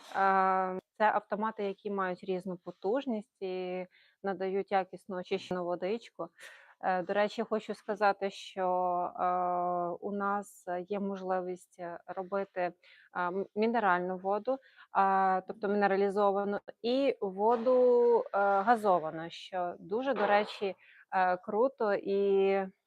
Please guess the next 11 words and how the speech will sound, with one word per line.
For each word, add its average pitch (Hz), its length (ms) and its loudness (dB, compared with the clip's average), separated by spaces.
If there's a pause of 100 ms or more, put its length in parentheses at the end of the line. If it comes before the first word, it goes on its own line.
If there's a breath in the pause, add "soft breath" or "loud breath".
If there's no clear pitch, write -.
(500)
є, 220 500 2
е, 190 260 0
новинкою 185 640 -2
серед, 185 420 -8
е, 175 320 -6 (460 loud breath)
е, - 300 -6 (680)
автоматів, 233 720 0 (140)
е, 185 240 -2
саме 220 400 0
для 202 540 2
водички. 185 760 -6